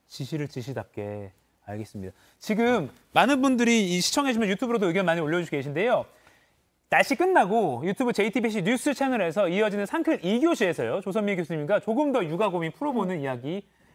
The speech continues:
Speaker 1: 해보도록 하겠습니다. 조선미의
Speaker 2: 네.
Speaker 1: 현실 육아 상담소 시간 가져볼 테니까요.
Speaker 2: 네.
Speaker 1: 조금만 더 기다려주십시오. 아주대 의대 정신건강의학교실의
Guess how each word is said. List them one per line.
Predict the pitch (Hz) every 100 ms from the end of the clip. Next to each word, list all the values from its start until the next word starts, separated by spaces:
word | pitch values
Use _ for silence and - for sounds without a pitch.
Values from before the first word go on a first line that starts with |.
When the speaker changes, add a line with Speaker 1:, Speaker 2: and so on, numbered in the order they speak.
| _ -
Speaker 1:
해보도록 | 220 196 170 202
하겠습니다. | 190 185 123 120
조선미의 | 185 220 233 220 214 202
Speaker 2:
네. | -
Speaker 1:
현실 | - 320 302 302
육아 | 226 220
상담소 | 208 220 202 180 233
시간 | 170 165 160
가져볼 | 139 135 135
테니까요. | 135 127 160 214 -
Speaker 2:
네. | 202 185 _
Speaker 1:
조금만 | - 196 262 269 208
더 | 170 208 269 -
기다려주십시오. | - 139 127 117 120 - 117 120 160
아주대 | 117 127 139 147
의대 | 117 117 202
정신건강의학교실의 | 208 165 160 175 156 165 165 135 135 - 120 147 247